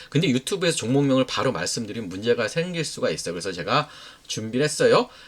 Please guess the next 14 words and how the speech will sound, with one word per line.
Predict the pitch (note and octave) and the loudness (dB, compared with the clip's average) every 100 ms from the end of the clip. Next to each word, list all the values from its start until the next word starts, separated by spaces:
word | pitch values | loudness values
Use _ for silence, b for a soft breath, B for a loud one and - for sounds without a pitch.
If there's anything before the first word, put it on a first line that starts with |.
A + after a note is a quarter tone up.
| B | B
야, | A2 E2+ D2+ | 0 0 0
무료 | G#2 G3 A3+ A3 | 4 10 10 10
대장주 | G#2 G#2+ C#3 C3+ B2 D3 | 4 2 4 2 0 2
레포트입니다. | - - D#3+ B2+ F2+ E2+ - | 2 2 0 0 -4 -8 -10
이 | - A#3 | -2 6
레포트는 | - B3+ E3 E3+ A#2+ | 8 8 6 4 4
뭐가 | A#2+ C#3+ | 4 4
들어있냐면 | B2+ A#2 G2 F#2+ E3 - B B B | 4 2 0 2 2 0 B B B
종목명과 | - D3 E3 F3+ E3 G#2 A2+ A2+ G3 B3 _ | 2 4 6 4 2 0 0 2 0 0 _
종목 | - A#2 B2+ B2+ | -6 0 2 0
코드, | - C4+ - - _ _ _ | 2 2 2 -6 _ _ _
매수 | G#2+ - | -4 -2
적정가, | - - - A2+ G#2 - G#3+ - _ | -6 -2 0 0 0 4 4 4 _
그쵸? | - - G#3 | -12 -4 -4